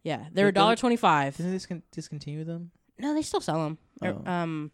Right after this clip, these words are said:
Speaker 1: I think you can get a box of 'em still at, like, Walmart or Dillon's.
Speaker 2: Oh, shit.
Speaker 1: But, um, we're, we're talking f-,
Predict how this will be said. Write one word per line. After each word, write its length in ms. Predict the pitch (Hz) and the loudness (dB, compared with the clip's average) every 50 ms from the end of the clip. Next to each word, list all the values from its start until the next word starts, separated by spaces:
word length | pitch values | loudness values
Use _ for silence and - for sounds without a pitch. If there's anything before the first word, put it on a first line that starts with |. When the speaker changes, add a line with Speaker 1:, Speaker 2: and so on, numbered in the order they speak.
| _ _ | _ _
Speaker 1:
I 140 | - - 190 | -12 -10 -8
think 140 | - 247 240 | -4 -2 -2
you 60 | 226 | 0
can 40 | 202 | 0
get 80 | 190 170 | 0 -2
a 40 | 151 | 0
box 280 | - 151 156 151 - | 0 -2 -2 -2 -4
of 60 | 160 | -8
'em 180 | 151 151 151 147 | -8 -8 -8 -10
still 340 | - - - 147 143 143 143 147 | -12 -10 -8 -8 -8 -8 -8 -10
at, 80 | 147 147 | -10 -10
like, 140 | 143 139 | -10 -8
Walmart 340 | - 151 139 143 143 143 139 | -6 -6 -6 -6 -8 -10 -10
or 60 | 147 | -12
Dillon's. 440 | 143 - 143 143 143 143 156 156 - | -10 -8 -6 -6 -6 -6 -8 -10 -10
Speaker 2:
Oh, 140 | - 226 269 | -10 -10 -10
shit. 340 | - - 190 233 302 277 - _ _ _ _ _ _ _ | -8 -6 -6 -8 -8 -8 -14 _ _ _ _ _ _ _
Speaker 1:
But, 160 | - 147 143 127 | -8 -8 -6 -6
um, 240 | 139 120 - - - _ _ _ _ - | -6 -10 -12 -16 -20 _ _ _ _ -12
we're, 100 | 214 220 - _ 202 | -12 -12 -12 _ -10
we're 160 | 202 226 214 - - | -10 -10 -10 -10 -12
talking 280 | - - 214 220 214 180 | -12 -10 -8 -8 -8 -8
f-, 160 | 160 - - | -10 -12 -16